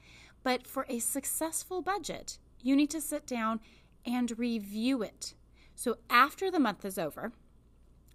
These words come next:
did you stick to your budget? Were there areas that you spent more money, maybe you didn't plan for, or there were additional expenses, or things cost more than what you planned?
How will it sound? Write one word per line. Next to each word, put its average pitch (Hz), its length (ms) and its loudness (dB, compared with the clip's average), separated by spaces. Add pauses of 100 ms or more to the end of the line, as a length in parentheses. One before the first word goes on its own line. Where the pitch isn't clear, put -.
(160)
did 269 220 0
you 311 140 2
stick - 460 -4
to - 160 -2
your 208 140 -2
budget? - 560 -14 (1080)
Were 285 180 6
there 302 500 6
areas 302 420 0
that 294 120 -4
you 269 180 0
spent - 600 -2
more 233 400 2
money, 233 560 0 (100)
maybe 220 220 -2
you 247 80 2
didn't 240 260 -2
plan 277 480 2
for, 294 400 0 (360)
or 226 100 -2
there 233 120 0
were 208 120 0
additional 214 520 -2
expenses, 277 680 -2
or 180 160 -10
things 185 300 -10
cost - 480 -4
more 269 180 2
than 254 220 0
what 240 180 -4
you 247 80 -2
planned? 262 480 -2